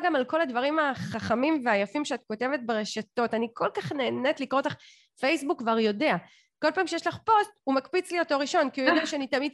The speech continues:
Speaker 1: קוראת, ואני, אה, מסמנת ומגיבה בדרך כלל, אלא אם כן באמת אין לי, אני צריכה לחשוב על מה שאת כתבת. אה, אז תודה לך על זה, ואני אשמח שתס-, תספרי ככה ל-, לחברים פה איך אפשר לעקוב אחרייך, ו-, כי אני אומרת,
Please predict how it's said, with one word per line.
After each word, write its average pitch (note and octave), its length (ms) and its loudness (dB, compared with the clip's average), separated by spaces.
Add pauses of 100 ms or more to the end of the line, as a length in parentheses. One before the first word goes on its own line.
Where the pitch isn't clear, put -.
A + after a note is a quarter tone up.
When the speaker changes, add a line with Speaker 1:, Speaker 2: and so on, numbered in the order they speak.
Speaker 1:
קוראת, C4+ 520 4
ואני, B3 320 -2 (320)
אה, B3 180 2
מסמנת C#4 840 2
ומגיבה C#4 680 2 (340)
בדרך B3 600 0
כלל, C4+ 360 2
אלא C4 120 0
אם B3+ 140 -4
כן C4 200 -4
באמת B3+ 300 -2
אין C4 160 0
לי, B3 220 0
אני A#3 140 0
צריכה C4 180 -2
לחשוב B3+ 340 -2
על B3 80 0
מה A#3 140 0
שאת A3 220 -6 (120)
כתבת. A#3 360 0 (580)
אה, A3+ 420 2 (640)
אז A3 220 -2
תודה C4 240 4 (100)
לך - 140 0
על A#3+ 100 4
זה, G#3 340 0
ואני A#3 140 0
אשמח D4 260 0
שתס-, F#4+ 420 -4
תספרי D4+ 420 -2
ככה F4 240 2
ל-, D4 280 4
לחברים C#4+ 460 0
פה C#4+ 100 2
איך C4+ 120 -2
אפשר D4 260 0
לעקוב E4+ 380 2
אחרייך, D4+ 560 0
ו-, B3 100 0 (360)
כי C#4 100 2
אני C#4+ 120 4
אומרת, F#4+ 280 4